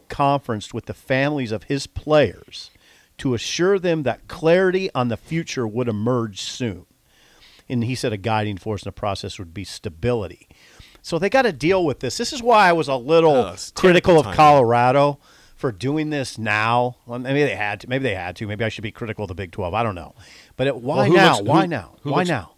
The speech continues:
Speaker 3: who looks brilliant right now? Colorado or the rest? Colorado looks brilliant right now.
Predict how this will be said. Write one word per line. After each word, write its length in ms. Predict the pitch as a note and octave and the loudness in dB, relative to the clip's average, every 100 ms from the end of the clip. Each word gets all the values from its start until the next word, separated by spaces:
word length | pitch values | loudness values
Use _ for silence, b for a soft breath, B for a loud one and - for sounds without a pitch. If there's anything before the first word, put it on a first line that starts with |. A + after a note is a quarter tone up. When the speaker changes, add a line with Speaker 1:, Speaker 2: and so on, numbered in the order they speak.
| _ | _
Speaker 3:
who 100 | B2 | -10
looks 200 | C#3+ C#3 | -6 -8
brilliant 340 | - C3 B2 F#2+ | -4 -4 -4 -6
right 160 | F2+ | -10
now? 240 | F2 E2 E2+ _ _ _ | -10 -12 -14 _ _ _
Colorado 600 | C3 A#2 G#2+ A2 A#2+ C3+ B2 _ _ _ - | -2 -2 0 -2 -4 -6 -12 _ _ _ -16
or 60 | G2+ | -12
the 100 | G2 | -8
rest? 280 | G2 E2+ - _ - | -8 -8 -16 _ -4
Colorado 320 | D3 C3 A#2+ | 0 2 0
looks 140 | F#2+ | -4
brilliant 300 | - F#2+ E2+ | -10 -10 -10
right 140 | D2 C2 | -16 -18
now. 180 | C2+ | -20